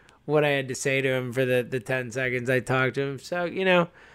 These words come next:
I, I do think he's a, a good dude who, who cares about people and cares about his players and all that stuff. So I do think that,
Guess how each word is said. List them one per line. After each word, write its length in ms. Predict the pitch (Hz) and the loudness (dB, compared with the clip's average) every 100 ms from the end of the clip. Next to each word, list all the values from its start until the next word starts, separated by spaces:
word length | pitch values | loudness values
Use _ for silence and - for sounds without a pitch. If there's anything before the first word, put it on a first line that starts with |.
| - - - | -20 -6 2
I, 240 | 208 220 | 4 4
I 20 | |
do 180 | 226 254 | 4 2
think 200 | 226 208 | 2 2
he's 200 | 185 143 | 2 2
a, 200 | 151 135 | 0 0
a 80 | 143 | -4
good 260 | 139 151 135 | 4 4 6
dude 380 | 139 131 127 117 | 8 10 8 4
who, 280 | 135 127 | -2 -2
who 80 | 120 | -4
cares 300 | - 147 131 | -2 -2 -2
about 280 | 127 120 110 | -4 -6 -2
people 240 | 127 123 | 0 0
and 100 | 127 | 0
cares 220 | 117 135 120 | 2 2 0
about 140 | 127 | -4
his 100 | 110 | -6
players 340 | 127 120 120 | -8 -6 -6
and 100 | 117 | -6
all 60 | 123 | -8
that 140 | 113 | -6
stuff. 220 | - 127 - | -4 -2 2
So 200 | 151 143 | 4 6
I 160 | 165 | 4
do 220 | 175 202 | 2 -2
think 260 | 196 175 131 | -2 -4 -2
that, 320 | 151 135 - | -2 -2 -6